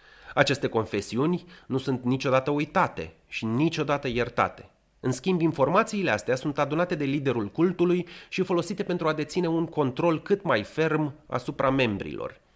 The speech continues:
În cazul nostru, Trump pare să aibă o memorie de elefant când vine vorba de orice percepe el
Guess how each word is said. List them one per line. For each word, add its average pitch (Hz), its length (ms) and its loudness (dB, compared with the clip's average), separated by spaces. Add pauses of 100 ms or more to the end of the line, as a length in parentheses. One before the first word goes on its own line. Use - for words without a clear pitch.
(160)
În 123 120 2
cazul 190 340 6
nostru, 165 440 0
Trump 175 420 2
pare 190 300 0
să - 120 -4
aibă 170 200 0
o 156 80 2
memorie 151 400 0
de 151 220 -2
elefant 143 640 0
când 92 160 -6
vine 117 160 0
vorba 120 300 2
de 117 80 0
orice 139 340 0
percepe - 520 -4
el 123 300 0